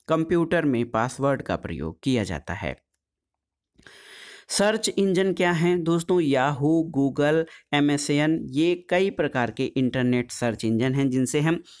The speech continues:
विविध जानकारियों को अत्यंत कम सूचनाओं के साथ सर्च कर सकते हैं। दोस्तों, कंप्यूटर पर परीक्षणों को सांख्यिकी परीक्षण यानी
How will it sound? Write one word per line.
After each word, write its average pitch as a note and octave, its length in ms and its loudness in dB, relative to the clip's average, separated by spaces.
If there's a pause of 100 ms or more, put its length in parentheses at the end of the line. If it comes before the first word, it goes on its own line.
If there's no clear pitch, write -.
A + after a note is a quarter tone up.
(160)
विविध F3 320 2
जानकारियों C#3 600 2
को C#3 160 0
अत्यंत B2 600 -2 (100)
कम F#3 280 0 (260)
सूचनाओं C#3 520 0
के A#2+ 180 -4
साथ G#2+ 260 -4 (140)
सर्च C3 340 -2
कर G2 180 -6
सकते - 340 -12
हैं। F#2+ 280 -6 (760)
दोस्तों, A3 280 2
कंप्यूटर G3+ 540 0
पर G3 260 -2
परीक्षणों D#3+ 640 0
को E3 400 -2
सांख्यिकी C#3+ 680 0
परीक्षण B2+ 580 -2
यानी B2 340 0